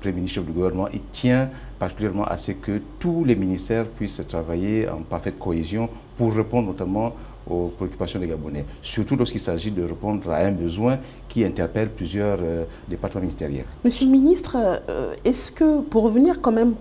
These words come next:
Speaker 2: sur, euh, pourquoi les zones de Nkok et Bikele ne sont pas habitées, est-ce que vous n'avez peut-être pas tenu compte de tout ce qui est, euh,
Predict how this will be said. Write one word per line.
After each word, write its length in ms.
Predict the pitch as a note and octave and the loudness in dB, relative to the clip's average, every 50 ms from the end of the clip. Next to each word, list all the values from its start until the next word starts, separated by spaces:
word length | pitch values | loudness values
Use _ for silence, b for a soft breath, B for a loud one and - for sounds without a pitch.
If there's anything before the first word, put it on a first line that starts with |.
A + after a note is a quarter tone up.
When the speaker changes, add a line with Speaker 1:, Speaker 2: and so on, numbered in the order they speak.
| - - - | -8 -12 -8
Speaker 2:
sur, 400 | - - - - A#3+ A3 - E3+ | -8 -8 0 2 0 2 2 0
euh, 200 | D#3+ D#3 D3 D3 D3 - | 0 0 0 -2 -4 -2
pourquoi 380 | - A3+ - - - B3 A#3 | -2 -2 -2 4 4 6 6
les 180 | A3+ F#3 E3 F#3+ | 6 6 4 2
zones 460 | F3+ E3+ G#3+ G#3+ A3 G#3 E3+ E3 - - - | 2 4 4 4 4 4 2 0 -2 -4 -6
de 160 | E3+ E3 F#3 | -4 0 0
Nkok 380 | F3+ F3+ - A#3+ A3+ A3 - F#3+ | 0 0 2 2 2 2 0 -4
et 20 | |
Bikele 340 | E3+ E3+ F3 - G3 F#3 G#3+ | -6 -6 -6 -6 -2 0 0
ne 80 | G3 E3 | 0 0
sont 180 | - - F3 | -2 -2 -6
pas 180 | D#3+ - G3 F#3 B B B B B B | -4 -4 -4 -6 B B B B B B
habitées, 320 | - F#3+ F#3+ A3 - E4+ | -2 0 0 2 2 4
est-ce 180 | G#4+ G4 - - | 4 4 2 2
que 100 | - D#4 | 0 2
vous 160 | D4 C#4 C4+ | 2 4 6
n'avez 200 | C4 B3 A#3 A#3+ | 6 6 4 4
peut-être 240 | B3 - D4+ C#4+ - | 2 0 -2 -2 2
pas 140 | - D4+ D4+ | 2 2 2
tenu 380 | D4+ - C#4 C4 C4 C4+ C#4 C#4+ B B B B B - | 4 4 6 6 8 6 6 4 B B B B B -6
compte 320 | - C4+ D4 D#4 D4+ - B3+ A#3 - B B B B B B | 0 2 2 2 2 2 2 2 2 B B B B B B
de 220 | F#3 E3+ G#3+ G#3+ | -2 2 2 2
tout 240 | G#3+ G#3+ - - B3+ | 2 0 0 0 0
ce 100 | B3 - | 0 0
qui 380 | - - - A3+ A#3+ A#3+ C4 | -6 -4 0 2 4 4 4
est, 80 | B3+ A3+ | 4 4
euh, 380 | G3 F3 E3+ F3+ F#3 - D2 | 4 4 4 2 0 0 -2